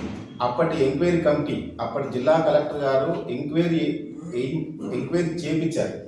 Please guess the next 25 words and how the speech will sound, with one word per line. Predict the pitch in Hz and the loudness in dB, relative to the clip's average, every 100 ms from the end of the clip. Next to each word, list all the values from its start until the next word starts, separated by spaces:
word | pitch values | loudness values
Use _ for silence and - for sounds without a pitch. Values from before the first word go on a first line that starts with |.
| - _ _ 127 | -18 _ _ -10
ఒక | 127 | 0
కమిటీ | 131 160 165 | 2 6 6
వేశారు. | 160 151 | 6 4
ఆ | 147 127 | 4 4
కమిటీకి | 143 151 160 170 131 - - - - _ _ 139 | 2 2 2 2 0 -2 -8 -14 -20 _ _ -4
చైర్మన్గా | 156 160 160 156 131 - - - - - - _ _ 110 | 0 4 2 4 6 6 4 -4 -10 -16 -20 _ _ 0
డాక్టర్ | 135 170 147 | 2 4 4
లలితా | 139 160 160 170 156 - - 123 | 4 6 6 8 6 4 -2 -4
దేవి, | 143 156 160 156 156 - - - | 0 6 6 6 0 -4 -10 -2
లలితా | 120 143 147 156 | 2 2 6 6
దేవి | 156 151 165 - - - - - - | 6 2 2 0 -2 -8 -14 -18 -10
ఎంక్వైరీ | 123 156 156 151 | -8 -2 2 4
కమిటీ | 147 143 135 | 4 2 -4
చైర్మన్, | 120 113 123 160 - - - - _ _ - | -4 -4 -2 -2 -2 -4 -10 -16 _ _ -10
ఎంక్వైరీ | 135 160 196 196 | -4 4 6 6
కమిటీ | 185 175 147 | 4 4 0
రిపోర్ట్ | 147 202 208 | 2 6 6
కూడా | 190 170 | 6 4
ఇవ్వడం | 147 131 | 4 2
జరిగింది. | 117 110 101 | 0 -2 -2
దీంట్లో | 98 104 - - - - _ _ _ _ - | -4 -6 -8 -12 -18 -20 _ _ _ _ -8
ప్రభుత్వ | 123 147 180 165 | -2 2 4 6
హాస్పిటల్లో | 160 160 - 151 127 151 | 6 6 4 2 2 2
జరిగినటువంటి | 147 147 143 147 143 143 135 | 4 4 4 2 0 -2 0
అవకతవకలు, | - 139 147 143 143 139 143 143 - | 0 2 4 4 4 2 0 -4 -6